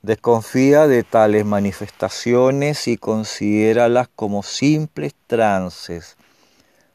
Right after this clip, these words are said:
por los que han pasado los ignorantes, los experimentadores y aún los santos,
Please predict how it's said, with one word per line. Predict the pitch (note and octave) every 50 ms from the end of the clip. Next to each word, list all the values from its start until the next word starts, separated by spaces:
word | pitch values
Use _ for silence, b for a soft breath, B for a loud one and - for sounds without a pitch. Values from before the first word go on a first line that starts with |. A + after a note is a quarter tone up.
| b _ _
por | - G2+ G#2
los | G#2 G#2+ G2+
que | - - G#2+
han | G#2+ G#2
pasado | - _ F#2+ F#2+ - - - G#2+ G#2+ G#2 G#2+ G#2+ G#2+ G#2+ G#2
los | G#2 G2+ G2+ G2 G2
ignorantes, | G2 F#2 E2+ F#2 F#2 F#2 F#2 F2+ F#2+ F#2 F#2 F2 D#2+ D#2 - _ _ F2+ G2 G#2 - - - _ _ _ _ _ _ _ _ _ _ _ _ _ _ _ _ _ _ _ _
los | - F#2+ G2+ G2+ G2 - - -
experimentadores | A2+ A2 - _ - A2 G#2 G2+ G2 F2 G2 F#2+ F#2 - _ G2 F#2+ G2 G2 G2+ A2 A#2 B2 B2+ C3+ D3 D#3 E3 E3+ - -
y | G2 G2+
aún | G2+ G#2 G#2+ A2+ A2+ A2+ G#2+
los | G2+ G#2 -
santos, | - - - B2 C3 C#3+ C#3+ D#3 D#3+ D#3 - _ - F3+ G3 G#3 G#3 - -